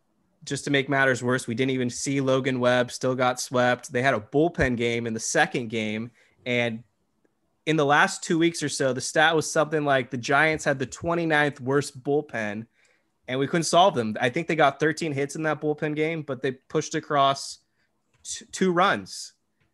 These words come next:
Um, so I already mentioned four and nine over their last thirteen. They're at, that was a three and a half runs per game skid, and it's a little juiced and inflated because one of those games they scored, I believe, eleven runs against the White Sox.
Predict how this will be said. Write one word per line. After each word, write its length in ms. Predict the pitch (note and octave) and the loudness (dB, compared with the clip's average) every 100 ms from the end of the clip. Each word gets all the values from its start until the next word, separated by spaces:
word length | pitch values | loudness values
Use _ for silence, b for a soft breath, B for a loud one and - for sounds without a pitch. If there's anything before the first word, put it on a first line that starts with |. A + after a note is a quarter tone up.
| _ _ - | _ _ 0
Um, 580 | C3+ B2+ A#2 A2 A2 _ _ _ _ _ _ _ _ _ _ _ - | 4 6 4 0 -6 _ _ _ _ _ _ _ _ _ _ _ -20
so 400 | - D3 C3 B2 - | -6 -2 0 -4 -4
I 120 | C3+ C#3 | 2 4
already 220 | D3+ D#3 | 4 4
mentioned 460 | D3+ C#3+ D3+ C#3+ - | 2 2 2 0 -4
four 300 | D#3 D3+ D#3 | 2 6 6
and 80 | D#3 | 6
nine 400 | D3 C#3+ D3 C#3+ | 4 4 4 2
over 180 | C#3 C3+ | -2 -2
their 140 | C3+ | 0
last 260 | C3+ C3 - | 2 0 0
thirteen. 680 | C#3 C#3+ - C#3+ C3 C3+ C3 | 0 0 -2 -4 -2 -4 -2
They're 140 | B2 | 0
at, 240 | F#2 B2 C3+ | 0 0 0
that 100 | C3+ | 0
was 120 | C3 | 0
a 60 | A#2+ | -4
three 460 | - - D3+ E3 | -8 -6 -2 0
and 80 | E3 | 0
a 40 | |
half 460 | D3 C#3+ C#3+ C#3+ - - _ - | 0 2 2 0 -6 -20 _ -8
runs 320 | B2+ C3+ C#3+ | -2 0 0
per 180 | - D#3 | -2 -2
game 360 | C#3+ C3+ C3+ C3+ | 0 -2 -2 -6
skid, 600 | - - B2+ A#2+ B2 - b b b _ - | -8 -2 0 2 0 -2 b b b _ -10
and 380 | C3 B2+ B2 A#2+ | -6 -2 -4 -4
it's 140 | B2+ D3+ | -4 -2
a 40 | |
little 240 | D3 F3 C#3 | 2 2 2
juiced 480 | A2+ D3+ D#3+ - | 2 2 2 0
and 80 | C3 | -4
inflated 500 | B2 A#2+ D3 D3 B2+ | -4 -2 2 2 0
because 320 | B2 C3 B2 | -4 -2 -2
one 160 | C3+ E3+ | 0 0
of 60 | D#3 | 2
those 180 | B2+ | 0
games 320 | C#3 B2+ B2 B2 | -2 -4 -4 -4
they 80 | |
scored, 400 | B2+ - C3 B2+ | -6 -6 -4 0
I 60 | A#2 | -2
believe, 240 | B2+ B2+ | -2 -4
eleven 420 | A#2 B2+ E3 F3+ C3 | -2 2 2 4 0
runs 260 | A#2 A#2 | -2 -4
against 220 | A#2+ A#2+ | -6 -8
the 80 | A#2 | -6
White 280 | A2 A2 G#2+ | -4 -4 -4
Sox. 520 | - A#2+ B2 - - | -4 -2 -2 -6 -14